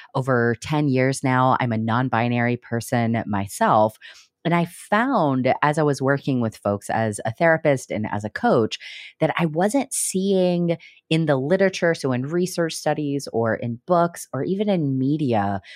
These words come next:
a lot of things around the positive side of, of being trans and the joy that can come and the pleasure that can come from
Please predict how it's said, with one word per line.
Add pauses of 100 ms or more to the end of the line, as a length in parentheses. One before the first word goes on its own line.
(200)
a
lot
of
things
around (300)
the
positive
side (240)
of,
of
being
trans (100)
and
the
joy (100)
that
can
come
and
the
pleasure
that
can
come
from